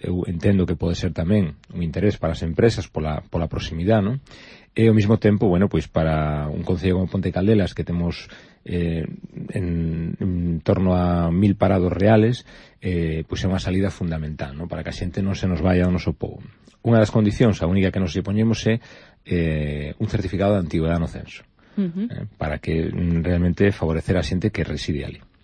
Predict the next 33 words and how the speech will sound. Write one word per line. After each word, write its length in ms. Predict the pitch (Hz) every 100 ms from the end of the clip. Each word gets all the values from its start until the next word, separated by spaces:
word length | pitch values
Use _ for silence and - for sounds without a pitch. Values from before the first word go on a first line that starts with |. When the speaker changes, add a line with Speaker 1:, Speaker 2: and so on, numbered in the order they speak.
| _ _ _ - -
Speaker 2:
De 560 | 180 180 180 175 165 170
un 240 | 180 185
ano 240 | 180 170 175
mínimo 640 | 247 277 240 185 170 160
ou? 0 | 170 175 - - - -
Speaker 1:
Eh, 80 | 123
van 160 | 98 110
a 80 | 110
puntualo. 480 | 107 92 85 - - _ _ -
Cuanto 320 | - 78 73
Speaker 2:
Ajá. 80 | 87
Speaker 1:
máis 160 | 92 90 98
antigüedade, 560 | 85 92 104 123 120
máis 240 | 90 87 -
puntos. 320 | - - - - - -
Speaker 2:
É 40 | 190
unha, 400 | 208 202 190 185
eh, 480 | 196 180 175 175 180
medida 400 | 190 202 196 190
de 80 |
fomento 560 | 190 196 196 196 180 180
do 240 | 185 190
emprego 720 | 180 180 175 208 202 190 196 190
en 240 | 190 190
Ponte 320 | 202 185 196
Caldelas, 640 | 196 196 202 262 302 285 220
eh, 160 | 190
que 400 | 180 202 196 202
outros 400 | 196 202 202 190
plans 400 | - 196 190 -
ten 240 | 208 190 185
o 80 |
Concello? 480 | 196 190 233 202 160